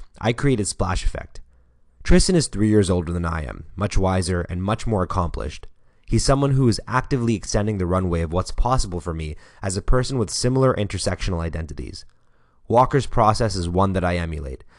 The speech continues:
and I hang on to his every word during interviews. But that also gives him the power to shake up my worldview thoroughly. Walker and I have never formally met,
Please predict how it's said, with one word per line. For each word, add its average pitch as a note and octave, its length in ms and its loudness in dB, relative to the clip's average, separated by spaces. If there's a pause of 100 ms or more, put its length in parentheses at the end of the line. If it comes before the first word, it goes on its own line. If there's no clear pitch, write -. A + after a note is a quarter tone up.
(140)
and F#2+ 100 -4
I G2+ 60 0
hang A#2 260 0
on A#2 120 2
to A2+ 100 4
his F#2+ 220 2
every A#2 240 6
word G#2 240 4
during F#2 240 2
interviews. D2+ 500 -4 (360)
But - 80 -2
that D3+ 140 2
also F3+ 200 6
gives A2 240 4
him - 80 2
the G2 80 2
power G2 320 0
to F2 80 -2
shake F#2+ 320 -2
up F#2+ 140 -2
my F2 80 0
worldview F2+ 580 0
thoroughly. D#2 520 -2 (1000)
Walker D3 320 6
and D#3+ 120 4
I D3 80 4
have A2 180 4
never G#2+ 300 4
formally G2 420 2
met, E2 340 -4